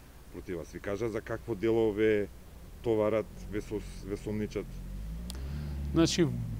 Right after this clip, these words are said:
Speaker 2: во полиција не ми кажа ништо. Онаа што го прочитав како информација која што излезе од Министерство за внатрешни работи за некомплетиран случај,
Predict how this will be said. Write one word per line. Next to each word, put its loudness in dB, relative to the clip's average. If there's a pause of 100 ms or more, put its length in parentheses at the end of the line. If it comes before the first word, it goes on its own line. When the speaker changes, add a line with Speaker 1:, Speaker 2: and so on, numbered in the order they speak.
(160)
Speaker 2:
во 12 (400)
полиција 10
не 10
ми 10
кажа 12
ништо. 8
Онаа 12
што 6
го 12 (1000)
прочитав 12 (1040)
како 12
информација 10 (160)
која 12
што 6
излезе 10
од 10
Министерство 8
за 4
внатрешни 6
работи 8 (540)
за 8
некомплетиран 10
случај, 2